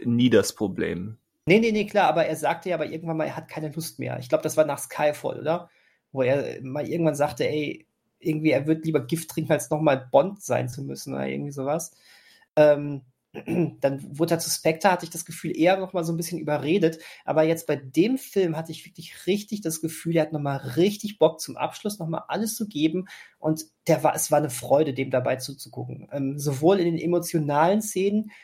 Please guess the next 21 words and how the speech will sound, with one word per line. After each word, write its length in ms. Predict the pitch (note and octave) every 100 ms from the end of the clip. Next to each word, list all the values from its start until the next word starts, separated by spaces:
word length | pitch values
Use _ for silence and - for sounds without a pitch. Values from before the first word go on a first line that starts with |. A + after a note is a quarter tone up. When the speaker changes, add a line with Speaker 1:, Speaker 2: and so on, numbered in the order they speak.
| _ -
Speaker 2:
die 40 |
dann, 160 | D#3 D3+
oder, 420 | - D3+ C#3+ C#3
oder 120 | C#3+ B2+
in 60 |
den, 220 | C3+ B2+ A#2+
ähm, 420 | C3+ C3 B2 B2+
etwas 320 | - - D3+ -
geerdeteren 600 | B2+ D#3+ G3 G3+ G3+ F3+
Szenen, 360 | E3 E3 E3 D#3+
die 80 |
dann 160 | D3+ D3
sehr 140 | D3+
an 60 | C3+
Casino 360 | - C#3+ D3+ D#3
Royale 560 | D3 D3 D3+ F#3+ - -
von 160 | - F3
seiner 220 | E3 E3+
Darstellung 420 | D#3+ D#3 E3 D#3+
erinnert 280 | - D#3+ D#3+
haben. 300 | D#3 C#3+ E3